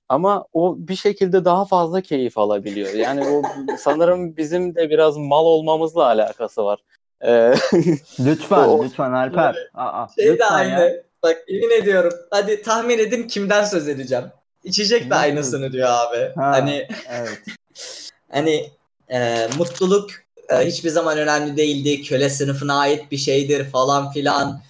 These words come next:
Speaker 3: E, işte soruyorlar, "Sizi en çok mutsuz olan şey nedir?" "Aptal insanları mutlu olarak görmek." vesaire. Şimdi bunları duyunca gülmek, ho-, hoşlanmak çok komik ama dönüyorum.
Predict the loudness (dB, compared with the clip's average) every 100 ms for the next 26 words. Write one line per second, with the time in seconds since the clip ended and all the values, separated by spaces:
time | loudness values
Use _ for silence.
0 | _ _ -4 0 2 4 2 0 -6 -6
1 | -2 2 4 4 2 0 -4 -2 -2 -2
2 | -4 -6 -8 -10 -4 -2 -2 -2 0 0
3 | -2 -6 -6 -10 -8 -2 -2 -2 -2 -4
4 | -2 0 0 -2 -4 0 2 2 0 -2
5 | -2 -2 -6 -4 -4 -2 -2 -2 -4 -8
6 | _ _ _ -10 -6 -2 0 2 2 2
7 | 2 2 0 0 -2 -2 -4 -8 -4 -4
8 | 0 2 2 0 -2 -6 -4 -4 -4 -4
9 | -2 2 2 4 2 0